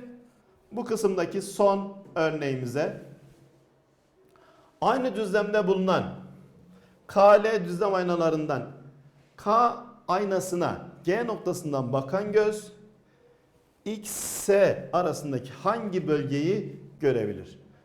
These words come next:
Evet, bakın iki tane ayna varsa birbirinden yararlanarak görüş alanını bakın nasıl buluyoruz.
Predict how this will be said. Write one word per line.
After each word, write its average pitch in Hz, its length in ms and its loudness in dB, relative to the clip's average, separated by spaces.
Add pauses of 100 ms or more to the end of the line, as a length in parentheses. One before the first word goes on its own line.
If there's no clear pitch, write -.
(240)
Evet, 277 220 4
bakın 233 220 0
iki 220 260 -4
tane 202 260 4
ayna 139 320 0
varsa 127 480 0 (640)
birbirinden 220 640 -2
yararlanarak 190 920 2
görüş 190 300 6
alanını 196 400 2
bakın 185 300 2
nasıl 165 300 0
buluyoruz. 110 440 -4